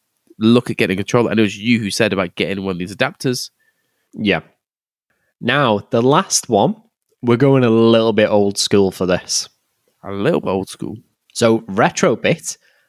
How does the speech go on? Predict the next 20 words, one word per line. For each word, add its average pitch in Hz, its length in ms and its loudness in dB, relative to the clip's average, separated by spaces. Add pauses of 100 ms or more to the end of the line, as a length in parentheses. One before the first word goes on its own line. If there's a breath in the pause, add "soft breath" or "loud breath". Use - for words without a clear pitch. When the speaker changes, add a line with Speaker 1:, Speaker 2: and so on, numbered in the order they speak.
Speaker 2:
have 143 200 -4
a 131 40 0
whole 143 500 0
host - 840 -2 (140)
of 107 340 2 (440 soft breath)
Sega 131 320 2
Mega 127 240 4
Drive 117 320 2
or 90 120 2
Genesis 104 840 -2
controllers 123 800 0 (200)
and 104 180 0
Sega 113 320 -2
Saturn 175 260 -2
controllers 117 560 0 (440 loud breath)
that 117 320 -4 (100)
are 117 140 4
available 120 560 2
in 113 180 -2
both 107 280 0